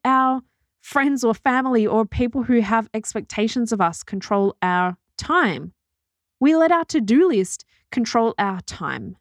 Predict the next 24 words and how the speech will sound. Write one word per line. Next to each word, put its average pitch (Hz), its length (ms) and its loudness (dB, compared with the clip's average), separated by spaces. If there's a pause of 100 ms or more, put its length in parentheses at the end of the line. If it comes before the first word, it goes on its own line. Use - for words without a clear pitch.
(500)
But 277 80 2
you 285 200 4
started 330 400 0
this 247 180 0
business 233 580 2
to 262 140 2
have 220 200 0
more 262 220 0
time 254 320 -2
freedom, 202 680 0 (400)
yet 285 240 0
you're 254 220 -2
letting 247 340 0
your 277 120 -2
time 208 320 0
be 214 100 0
controlled 202 480 0
by 208 240 0
everyone 302 640 -2 (280)
and 269 240 -6
everything 233 800 0 (320)
other 226 480 0 (160)
than 196 520 0 (280)
you. 170 400 -6